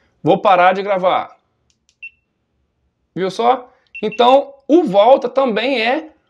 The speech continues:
um super controle remoto para a sua GoPro. Inclusive, você consegue utilizar ele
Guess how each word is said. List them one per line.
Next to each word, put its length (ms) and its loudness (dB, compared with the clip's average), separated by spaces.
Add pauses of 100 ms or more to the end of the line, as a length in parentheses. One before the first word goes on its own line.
(280)
um 400 4
super 560 -2
controle 640 0
remoto 760 -4 (140)
para 260 4
a 60 0
sua 240 -6
GoPro. 480 0
Inclusive, 580 0
você 340 -6
consegue 560 -4
utilizar 520 0
ele 360 -4